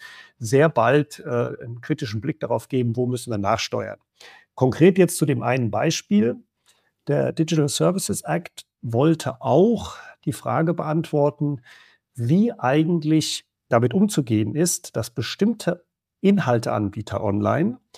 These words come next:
selbst sehr strengen Regeln bereits unterliegen, namentlich die Medienanbieter. Und dass diese Medienanbieter, wenn die Inhalte verbreiten, unter redaktioneller Verantwortung diese Inhalte vorher geprüft haben und auch auf ihre Rechtskonformität hin betrachtet haben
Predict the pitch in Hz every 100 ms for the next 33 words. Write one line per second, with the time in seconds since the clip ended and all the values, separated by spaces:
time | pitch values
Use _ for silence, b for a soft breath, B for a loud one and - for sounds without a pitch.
0 | B B B B _ 117 110 135 214 -
1 | - 127 107 151 165 - 143 160 151 123
2 | 156 156 139 120 123 - 113 110 151 160
3 | 107 104 117 147 151 156 - 131 127 202
4 | 170 104 90 117 - - _ _ _ -
5 | 127 127 170 135 127 170 214 202 160 190
6 | 175 135 131 123 - _ 175 180 127 143
7 | 131 110 101 101 110 156 208 208 - B
8 | B B - 120 110 123 120 - 117 117
9 | 117 - 139 160 175 165 139 113 127 107
10 | 120 120 131 110 104 214 220 - 156 165
11 | 170 147 117 - - 104 - 113 127 110
12 | 107 113 120 156 - 151 135 147 135 139
13 | 143 139 139 - - 135 - - 147 147
14 | 170